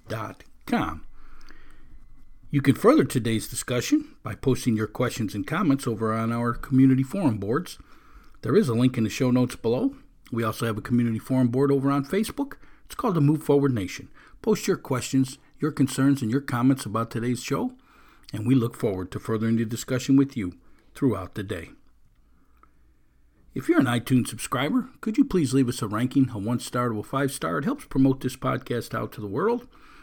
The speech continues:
And you know our inspiration here is to bring a little inspiration to this world each and every morning. And we want you to help us do that. Together, we can accomplish those causes, those goals.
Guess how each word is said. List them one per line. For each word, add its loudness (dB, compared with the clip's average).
And -6
you 8
know 6
our 4
inspiration 0
here 0
is -2
to 0
bring 2
a 4
little 4
inspiration 0
to -2
this -2
world 2
each -2
and 0
every -4
morning. 4
And -6
we 4
want 0
you 4
to 2
help -4
us -6
do -2
that. -4
Together, -2
we -8
can -4
accomplish -10
those -6
causes, -8
those -6
goals. -12